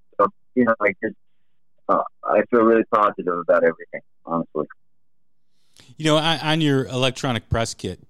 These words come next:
Speaker 2: uh, it mentions some of the bands that you guys have played with. You know, everybody from Black Veil Brides to Dorothy to, I think I saw Twisted Sister on there too as well.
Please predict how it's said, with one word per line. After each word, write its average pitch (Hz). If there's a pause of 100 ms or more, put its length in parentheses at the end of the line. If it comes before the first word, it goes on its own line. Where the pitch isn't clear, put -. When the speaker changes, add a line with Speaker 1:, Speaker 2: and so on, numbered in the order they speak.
(100)
Speaker 2:
uh, 92
it 107
mentions 101
some 110
of 90
the 80
bands 92
that 95
you 95
guys 90
have -
played 87
with. -
You 92
know, 82
everybody 92
from 85 (480)
Black 117
Veil 107
Brides 101
to -
Dorothy 101 (680)
to, 92
I 85
think 113
I 90
saw -
Twisted 104
Sister 131
on 110
there 104
too 110
as 92
well. 110